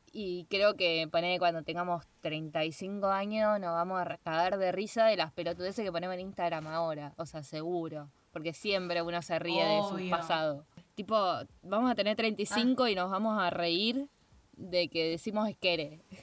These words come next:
Speaker 3: Ay, olvídate.
Speaker 2: Obvio, orgullosa, orgullosa de reírme que digo esquere. Y arre.
Speaker 1: Uf.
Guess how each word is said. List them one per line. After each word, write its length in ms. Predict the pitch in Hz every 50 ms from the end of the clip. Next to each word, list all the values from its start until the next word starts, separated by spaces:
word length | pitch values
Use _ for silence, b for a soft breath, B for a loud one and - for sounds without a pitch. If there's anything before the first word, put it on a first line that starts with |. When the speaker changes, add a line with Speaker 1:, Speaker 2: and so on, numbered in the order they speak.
| - _ - - -
Speaker 3:
Ay, 340 | - 160 165 180 180 165 156
olvídate. 540 | 151 156 156 160 160 165 160 147 147 147 - - _ - - 262 - - - -
Speaker 2:
Obvio, 840 | 247 247 247 254 262 262 240 220 208 208 202 202 202 190 185 190 -
orgullosa, 1120 | 220 208 208 208 208 208 214 220 - - - 302 294 277 190 - - 202 180 180 180 - -
orgullosa 540 | 196 190 196 202 214 220 320 339 330 349 320
de 100 | 262 233
reírme 460 | 226 226 226 226 220 214 226 214 202
que 80 | 185 202
digo 120 | 208 208 208
esquere. 480 | 202 208 - 214 202 196 190 185 180 185
Y 120 | 202 196 -
arre. 600 | 220 226 220 214 208 208 208 202 190 180 180 - 190
Speaker 1:
Uf. 200 | 202 196 180